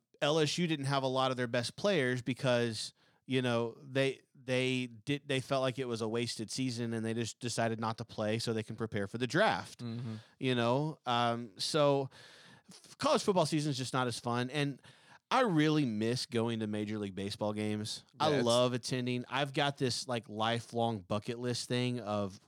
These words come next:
Speaker 1: going to every Major League Baseball stadium.
Speaker 2: Mm-hmm.
Speaker 1: And in fact, I've got a, a home plate shaped, uh, case in my, in my office here at work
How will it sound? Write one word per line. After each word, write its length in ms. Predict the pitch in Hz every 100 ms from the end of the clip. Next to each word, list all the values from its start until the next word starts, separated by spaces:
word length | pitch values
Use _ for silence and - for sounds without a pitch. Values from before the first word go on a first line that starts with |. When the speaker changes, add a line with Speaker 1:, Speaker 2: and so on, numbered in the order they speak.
| 135 104
Speaker 1:
going 400 | 113 113 117 110
to 320 | - 104 104
every 600 | 107 107 110 110 110 110 101
Major 320 | 104 101 107
League 140 | 104 95
Baseball 360 | 104 - 110
stadium. 540 | 113 120 120 127 131 131
Speaker 2:
Mm-hmm. 320 | 120 113 107 104 - -
Speaker 1:
And 240 | 117 117
in 40 | 113
fact, 260 | 131 123
I've 180 | 123 127
got 180 | 139 131
a, 180 | 113 107 - _
a 100 | 113
home 360 | 98 - 131 131
plate 400 | - 127 113 -
shaped, 500 | - 117 113 - - _ _ _ _ _ -
uh, 540 | 110 107 101 98 92 80 _
case 440 | - 135 120 104 -
in 200 | 117 117
my, 380 | 110 104 101 -
in 140 | 113
my 80 | 107
office 400 | 92 107 113 107
here 180 | - 104
at 80 | 90
work 360 | 110 120 -